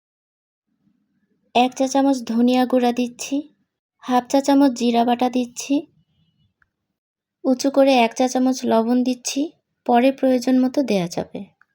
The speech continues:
এক চা চামচ শুকনা মরিচের গুঁড়া দিচ্ছি। এখানে আরও দিয়ে দিব প্যাকেটের বিরিয়ানি মশলা। আমি রাঁধুনি মশলাটা নিয়েছি।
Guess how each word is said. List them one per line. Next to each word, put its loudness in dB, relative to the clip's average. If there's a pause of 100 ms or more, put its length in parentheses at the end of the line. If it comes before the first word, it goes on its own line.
(240)
এক 0
চা 2
চামচ 0
শুকনা -2
মরিচের 0
গুঁড়া 0
দিচ্ছি। -8 (960)
এখানে 2
আরও 2
দিয়ে 0
দিব -2 (320)
প্যাকেটের 0
বিরিয়ানি -2
মশলা। -4 (600)
আমি 0
রাঁধুনি 2
মশলাটা -2
নিয়েছি। -6